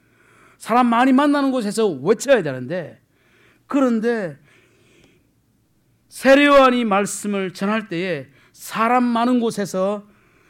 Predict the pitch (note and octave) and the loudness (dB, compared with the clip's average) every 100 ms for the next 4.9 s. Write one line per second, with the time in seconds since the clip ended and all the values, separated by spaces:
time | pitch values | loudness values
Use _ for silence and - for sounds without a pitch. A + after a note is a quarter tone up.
0 | _ _ A2+ C#3+ G#3+ B3 C4+ D4 D4 A3 | _ _ -6 0 2 2 0 2 4 2
1 | G#3+ G#3 F3+ - C#3 B2+ _ _ _ - | 0 0 -4 -6 -12 -14 _ _ _ -20
2 | - C4 A#3 F3 - - _ - - _ | -2 2 4 2 -6 -20 _ -20 -20 _
3 | - B3 C#4 C4+ C#4 C4 B3+ F3+ C4 C4+ | -4 4 6 6 4 2 2 4 4 4
4 | C4+ C#4 B3+ A3+ G3+ G3 G#3+ A3+ | 4 0 0 -2 -2 -4 -4 -8